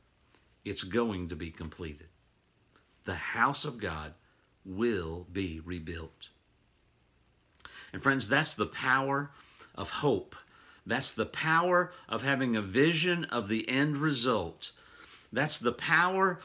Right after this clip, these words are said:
of knowing that I'm not on an uncertain course that has complete, um, guesswork involved, but I'm on God's team. He's got a plan. He's got a purpose.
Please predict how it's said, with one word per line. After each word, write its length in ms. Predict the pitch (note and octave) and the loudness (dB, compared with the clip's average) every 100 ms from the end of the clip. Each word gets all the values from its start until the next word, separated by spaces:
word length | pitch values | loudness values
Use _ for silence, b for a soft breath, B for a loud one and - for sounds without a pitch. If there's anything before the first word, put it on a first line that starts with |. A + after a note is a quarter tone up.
| B | B
of 220 | - A#2 A2+ | -2 0 2
knowing 920 | C3 C#3+ F3 G3 G#3+ A3 A3+ A#3 G3+ b b b b - | 6 8 8 8 6 6 6 4 2 b b b b 0
that 220 | A2 C#3+ | 6 8
I'm 240 | C#3+ C#3 C#3+ | 8 6 8
not 380 | D3+ F#3 G3 E3 | 8 8 6 6
on 160 | D#3 | 6
an 140 | C#3+ C#3+ | 6 6
uncertain 640 | D#3 F3+ - F#3+ D#3 D#3+ | 4 4 4 4 2 -2
course 500 | - F3 F3 D#3 - | 0 2 4 2 -2
that 300 | A#2 C3 B2+ | 0 2 2
has 340 | A2+ C#3+ B2+ - | 0 -2 -2 -2
complete, 840 | D3+ B2 - D#3+ F3 F#3+ - - B B B B | -2 -2 0 2 2 0 -6 -10 B B B B
um, 560 | B2 A#2+ A#2 A2 G#2+ G2 _ G#2+ | 0 2 2 0 -2 -8 _ -4
guesswork 600 | G#2 F3+ F3 F3 E3+ E3+ | 4 4 4 0 0 0
involved, 680 | E3 C#3+ D#3+ E3 E3 D#3+ - B B | -2 0 2 4 4 0 -6 B B
but 180 | C3 C3 | 4 6
I'm 160 | B2+ C3+ | 6 4
on 240 | B2+ A#2 | 2 2
God's 420 | C#3+ D#3+ F#3 D#3 | 4 6 4 2
team. 420 | - F3+ E3+ E3 D#3 B | 0 0 2 0 -4 B
He's 220 | D3+ C#3+ | -2 0
got 160 | D#3+ B2+ | 2 0
a 40 | |
plan. 640 | - E3+ E3 E3+ E3+ D#3+ B B | -2 0 2 4 2 -2 B B
He's 200 | C#3 C3 | -6 0
got 180 | D3 B2+ | 2 0
a 40 | |
purpose. 720 | - E3+ E3+ E3 F3 D#3+ - | 0 2 2 2 2 2 -2